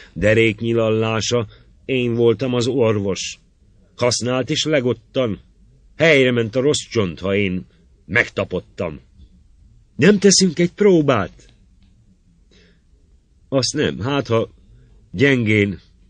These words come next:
mint törött tojással bánva, végigkenném, mondta, sőt, ami több, hitte is az árva, hogyha ő megkenné,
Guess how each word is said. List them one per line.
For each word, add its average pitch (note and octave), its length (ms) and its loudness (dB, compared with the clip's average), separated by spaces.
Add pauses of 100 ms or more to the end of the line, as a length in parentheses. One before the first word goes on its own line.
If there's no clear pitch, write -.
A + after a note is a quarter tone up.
(600)
mint D2 220 -14
törött D#2 340 -6
tojással D2+ 560 -8
bánva, D2 500 -12 (640)
végigkenném, D#2 1120 -8 (340)
mondta, F#2+ 580 -4 (680)
sőt, G#2+ 420 -2
ami F2+ 180 -4
több, D#2 480 -6 (320)
hitte A#2 360 -8
is E2+ 200 -6
az D#2+ 220 -8
árva, D#2+ 500 -8 (800)
hogyha C2+ 240 -12
ő F2 220 -2
megkenné, F#2 920 -6